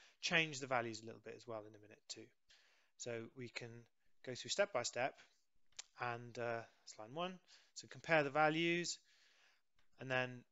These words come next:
it's telling us that they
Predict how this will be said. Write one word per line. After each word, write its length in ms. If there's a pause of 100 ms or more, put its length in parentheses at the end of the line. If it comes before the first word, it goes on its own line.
(1300)
it's 120
telling 320
us 180
that 440 (560)
they 400